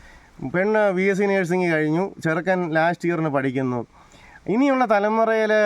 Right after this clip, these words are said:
അതൊന്നും, അതുകൊണ്ടാണ് ഇച്ചിരി ചെ-, പിന്നെ ഞാൻ സ്ഥലം കൂടുതലാണ് എനിക്ക്, പക്ഷേ ഉള്ള സ്ഥലത്ത് നല്ല രീതിയിൽ ഞാൻ കൃഷി ചെയ്തു, നല്ല ആദായം ഉണ്ടാക്കുന്നു. സർക്കാർ ജോലിയേക്കാൾ far better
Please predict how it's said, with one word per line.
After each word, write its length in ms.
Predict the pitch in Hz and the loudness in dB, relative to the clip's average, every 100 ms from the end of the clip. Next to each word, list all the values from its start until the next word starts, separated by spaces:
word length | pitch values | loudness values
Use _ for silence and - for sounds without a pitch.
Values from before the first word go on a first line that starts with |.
| 196 | 2
അതൊന്നും, 460 | 143 180 220 208 208 | 0 0 0 2 2
അതുകൊണ്ടാണ് 380 | 190 214 214 202 | 2 2 2 0
ഇച്ചിരി 280 | 180 185 196 | -2 -4 -4
ചെ-, 120 | 180 | -2
പിന്നെ 300 | 175 175 170 | 0 0 0
ഞാൻ 300 | 170 190 208 190 196 - - 170 160 | 2 2 2 2 0 -4 -8 -6 -4
സ്ഥലം 260 | 165 196 | -2 -2
കൂടുതലാണ് 380 | 190 190 247 220 | 0 0 0 0
എനിക്ക്, 240 | 156 110 - _ - - | 0 -4 -8 _ -20 -6
പക്ഷേ 220 | 160 165 220 | -4 -2 0
ഉള്ള 260 | 165 196 | 0 0
സ്ഥലത്ത് 320 | 277 262 220 | 0 0 -2
നല്ല 280 | 233 196 196 | 0 0 2
രീതിയിൽ 300 | 185 160 190 | 0 0 0
ഞാൻ 220 | 214 175 | 0 0
കൃഷി 120 | 170 160 | -2 0
ചെയ്തു, 280 | 160 160 | 0 0
നല്ല 220 | 247 214 190 | 0 2 2
ആദായം 380 | 170 156 156 | 2 2 0
ഉണ്ടാക്കുന്നു. 520 | 135 127 123 117 107 92 - - - - | 0 0 0 0 -4 -8 -16 -20 -10 -2
സർക്കാർ 440 | 151 156 254 277 | -2 -2 0 0
ജോലിയേക്കാൾ 680 | 269 233 196 196 165 175 165 | 0 0 0 0 2 0 0
far 640 | - 151 185 254 277 190 | -4 -2 2 2 2 0
better 280 | - 147 | -2 -4